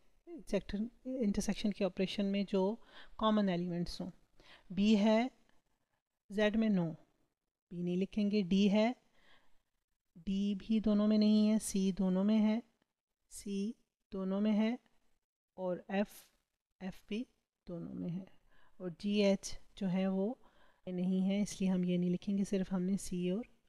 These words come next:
एफ लिखना है, ये दोनों में कॉमन एलिमेंट्स आ जाए। अब दोबारा से इनका इंटरसेक्शन लें,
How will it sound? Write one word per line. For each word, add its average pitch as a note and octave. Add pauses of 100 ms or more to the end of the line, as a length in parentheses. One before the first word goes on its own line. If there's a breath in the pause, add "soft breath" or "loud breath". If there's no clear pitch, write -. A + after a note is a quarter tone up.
(300)
एफ -
लिखना F#3
है, F#3+
ये F#3
दोनों E3+
में F3
कॉमन E3+
एलिमेंट्स D#3+
आ E3+
जाए। G#3+
अब F#3+
दोबारा F3
से B3+
इनका B3
इंटरसेक्शन A#3
लें, A#3